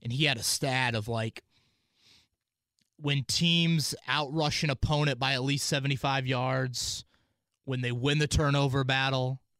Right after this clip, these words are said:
when they dominate, t-, dominate, dominate time of possession, um, easy for me to say on this Friday, they're a hundred and thirty-nine and four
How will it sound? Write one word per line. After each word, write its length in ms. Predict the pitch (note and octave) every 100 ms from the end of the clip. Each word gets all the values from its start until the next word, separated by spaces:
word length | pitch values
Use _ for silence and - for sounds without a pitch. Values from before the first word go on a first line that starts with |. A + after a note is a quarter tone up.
| _
when 120 | B2
they 80 | B2+
dominate, 580 | A2+ C#3+ C3 C#3+ C#3 -
t-, 120 | - - -
dominate, 540 | C#3 D3+ D#3 C3+ B2+ - _ _ _ _ _ _ _ _ _ _ _
dominate 840 | C3+ E3 D3+ B2 C#3+ A#2 - - - _ _
time 280 | - C3+ C3+
of 80 | A#2
possession, 680 | A#2+ B2+ C3+ - A2+ G#2+ - _ _ _ _ _ _ _
um, 260 | A#2 A2 G#2
easy 220 | A#2 A#2+
for 140 | A2 A2
me 120 | A#2+
to 120 | G#2+
say 160 | - A2
on 80 |
this 140 | G#2+ -
Friday, 360 | A#2+ A2+ A2+ G#2+ _ _ _ _ _ _ _ _ _ _ _ _ _ _ _ _ _ _ _ _ _
they're 260 | C#3 D#3 D#3
a 40 |
hundred 640 | C3+ - F#3 F3+ F#3 G3 F3+
and 160 | D3 C3
thirty-nine 840 | - - D#3 D3 D3+ C#3 C3 C3+ B2
and 160 | G#2+
four 600 | F2+ - - A#2+ G#2+ F#2